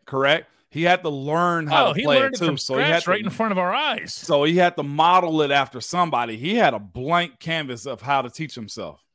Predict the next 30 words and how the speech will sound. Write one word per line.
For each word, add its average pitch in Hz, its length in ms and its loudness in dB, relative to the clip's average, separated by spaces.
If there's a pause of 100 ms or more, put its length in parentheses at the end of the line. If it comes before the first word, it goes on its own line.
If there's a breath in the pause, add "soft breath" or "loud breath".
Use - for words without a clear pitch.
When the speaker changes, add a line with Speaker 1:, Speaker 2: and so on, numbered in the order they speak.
(100)
Speaker 2:
We're 180 160 -4
gonna 190 200 -4
close 185 420 -4
today's 156 300 -4
show 156 280 -4
with, 123 180 -8 (120)
uh, 113 300 -4
an 127 280 -8
in-person 185 480 -6
question 143 320 -12
from 131 180 -12
Nick, 233 180 -8
who 120 120 -14
just 104 260 -20
popped 170 320 -12
in 180 100 -8
off 180 220 -10
the 139 80 -20
street. 202 380 -14
Here 160 120 -8
you 180 60 -6
Speaker 1:
Come 302 100 -2
Speaker 2:
go, 123 80 -6
Speaker 1:
on, 120 280 -2
Speaker 2:
Nick. 107 60 -12
Speaker 1:
man. 226 340 -6
Hop 277 200 -6
on 254 260 -2
in 220 140 -4
here. 120 360 -4